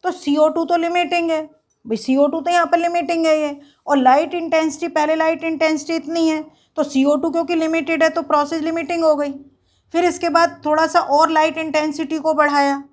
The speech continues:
तो प्रोसेस, जो rate of photosynthesis increase हुई, पर सीओ टू क्योंकि लिमिट है, सीओ टू में तो कोई चेंज नहीं कर रहा है, तो फिर लिमिटिंग हो गई। फिर लाइट इंटेंसिटी को बढ़ाया, पर सीओ टू लिमिटिंग है, फिर लिमिटिंग हो गई।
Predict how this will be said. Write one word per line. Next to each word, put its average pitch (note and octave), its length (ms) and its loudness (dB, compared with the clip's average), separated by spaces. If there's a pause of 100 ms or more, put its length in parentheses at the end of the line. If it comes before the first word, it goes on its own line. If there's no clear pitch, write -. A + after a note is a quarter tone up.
(320)
तो D#4+ 60 0
प्रोसेस, D#4 640 0 (280)
जो G#3 280 -2
rate C#4 240 0
of F4+ 100 6
photosynthesis D#4 920 -4
increase D#4+ 380 -2
हुई, D4+ 160 -2 (280)
पर D#4 80 2
सीओ C#4 360 2
टू E4 180 -2
क्योंकि E4+ 260 -2
लिमिट D#4 420 0
है, E4 80 -4
सीओ C4 240 -2
टू C4+ 140 -4
में C#4+ 140 -2
तो D4+ 80 -4
कोई D#4+ 200 0
चेंज E4 240 -4
नहीं D#4+ 120 -4
कर D4+ 140 -2
रहा D4 80 0
है, C#4+ 140 -6 (180)
तो C4+ 60 -8
फिर D#4 160 -2
लिमिटिंग D#4+ 440 -2
हो D4 120 2
गई। C#4 180 -4 (320)
फिर F4 160 0
लाइट E4 280 2
इंटेंसिटी D#4 600 -2
को D#4 120 -2
बढ़ाया, C#4+ 420 2
पर C#4 240 -4
सीओ B3+ 300 0
टू D4+ 140 -4
लिमिटिंग D#4 440 -2
है, G3+ 60 -4
फिर C4 160 -6
लिमिटिंग C#4 420 -8
हो A#3 120 -12
गई। A#3 120 -16